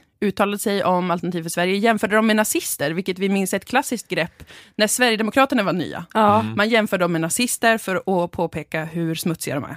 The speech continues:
Speaker 1: och
Speaker 2: Ja.
Speaker 1: vidriga. Nu är det istället S D som ska jämföra då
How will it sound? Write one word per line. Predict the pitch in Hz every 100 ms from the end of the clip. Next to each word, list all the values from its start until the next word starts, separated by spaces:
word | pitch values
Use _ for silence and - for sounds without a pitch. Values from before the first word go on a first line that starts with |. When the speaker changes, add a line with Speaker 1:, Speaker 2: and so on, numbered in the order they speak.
| -
Speaker 1:
och | 208
Speaker 2:
Ja. | 196 190
Speaker 1:
vidriga. | 196 160 151 - - - -
Nu | 226 262
är | 233
det | 190
istället | - - 294 302
S | 196 208 -
D | 226 226 220
som | 180 175
ska | -
jämföra | 180 175 175 160
då | 165 156 160